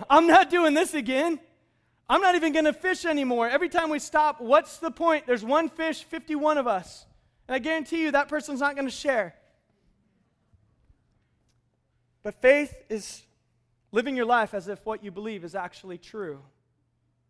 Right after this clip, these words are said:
And so we keep walking out in faith. Do we believe that God is faithful? Do we believe that he can show up in our times of need? Do we believe that he sees us and knows that if you are generous with your time, your talents, your treasures, your, your finances to ha-, bless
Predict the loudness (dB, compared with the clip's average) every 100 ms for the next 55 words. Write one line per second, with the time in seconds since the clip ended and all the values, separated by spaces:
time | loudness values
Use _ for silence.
0 | _ _ -20 -16 -14 -14 -14 -16 -14 -16
1 | -16 -20 -20 -20 -12 -10 -10 -12 -10 -10
2 | -10 -12 -14 -18 -20 -20 -20 -20 -20 -14
3 | -12 -12 -12 -12 -12 -14 -16 -18 -20 -16
4 | -12 -10 -12 -14 -18 -18 -18 -20 -20 -20
5 | _ _ _ _ -18 -18 -20 _ _ _
6 | _ _ _ _ _ -4 -4 -2 -2 0
7 | -2 -2 -6 -8 -10 -4 -4 -4 -2 -2
8 | 0 -4 0 2 2 0 -4 -6 -2 0
9 | 0 -2 -2 -2 -2 -4 -6 -18 _ -4
10 | -4 -4 -8 -4 2 2 2 0 -4 -2
11 | 0 0 -2 -8 -12 -4 -4 -4 -8 -8
12 | -10 -10 -14 -10 -8 -2 2 2 0 -2
13 | -6 -6 -6 -6 2 2 2